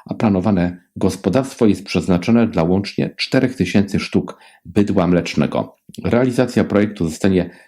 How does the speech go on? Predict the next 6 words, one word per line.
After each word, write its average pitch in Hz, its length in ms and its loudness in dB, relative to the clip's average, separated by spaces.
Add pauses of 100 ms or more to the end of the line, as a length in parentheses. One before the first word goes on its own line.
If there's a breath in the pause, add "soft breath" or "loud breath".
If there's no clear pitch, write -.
(200 loud breath)
przyspieszona 117 800 2
dzięki 85 360 -2
wsparciu - 680 -2
inwestorów 113 720 2
i 98 100 -2
dotacji. 71 720 -2